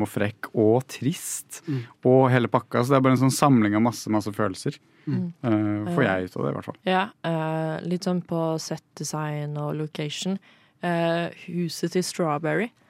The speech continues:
Speaker 1: Mm.
Speaker 3: er jo et veldig enkelt, lite hus,
Speaker 1: Mm.
Speaker 3: eh, men det er rosa.
Speaker 1: Mm.
Speaker 3: Eh, og veldig sånn nymalt og sånn, så det er jo en av de fineste husene vi ser i filmen.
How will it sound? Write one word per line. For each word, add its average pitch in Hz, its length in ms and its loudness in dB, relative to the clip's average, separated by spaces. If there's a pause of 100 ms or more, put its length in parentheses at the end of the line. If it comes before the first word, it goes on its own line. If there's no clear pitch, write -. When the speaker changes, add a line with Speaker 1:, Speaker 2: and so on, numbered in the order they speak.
Speaker 1:
Mm. 143 200 8
Speaker 3:
er 165 240 6
jo 190 120 2
et 208 120 0
veldig 185 360 2
enkelt, 160 640 -6
lite 180 340 -4
hus, 220 480 -4
Speaker 1:
Mm. 143 260 6
Speaker 3:
eh, 151 720 -6
men 170 240 -2
det 175 80 2
er 170 380 -2
rosa. 151 420 -6 (440)
Speaker 1:
Mm. 139 260 4
Speaker 3:
Eh, 156 460 -6
og - 140 -4
veldig 165 260 0
sånn 175 240 -2
nymalt 170 680 0
og 160 80 -4
sånn, 208 200 0
så 185 140 -2
det 175 180 0 (100)
er 160 180 2
jo 165 60 4
en 170 160 2
av 156 100 -2
de 165 60 -4
fineste 156 840 -6
husene 143 360 -6
vi 147 100 -2
ser 139 560 -4 (100)
i 143 540 -6 (220)
filmen. 160 340 -2